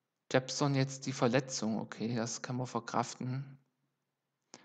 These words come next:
Und dann muss ein Abwehrspieler, muss dann quasi mit nach vorne kommen und den Ball ins Tor schieben. Das ist das eins null jetzt erstmal.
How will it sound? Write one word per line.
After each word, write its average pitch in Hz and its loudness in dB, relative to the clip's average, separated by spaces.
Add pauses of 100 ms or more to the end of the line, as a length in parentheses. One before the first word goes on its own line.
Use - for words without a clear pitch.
(440)
Und 131 0
dann 127 8
muss 151 8
ein 156 4
Abwehrspieler, 165 8
muss 160 8
dann 156 6
quasi - 2
mit 156 6
nach 143 6
vorne 143 6
kommen 127 4
und 131 2
den 127 0
Ball 120 10
ins 127 2
Tor 120 4
schieben. 117 0 (680)
Das 131 -4
ist 131 -2
das 127 -2
eins 135 0
null 139 6
jetzt 131 4
erstmal. 143 2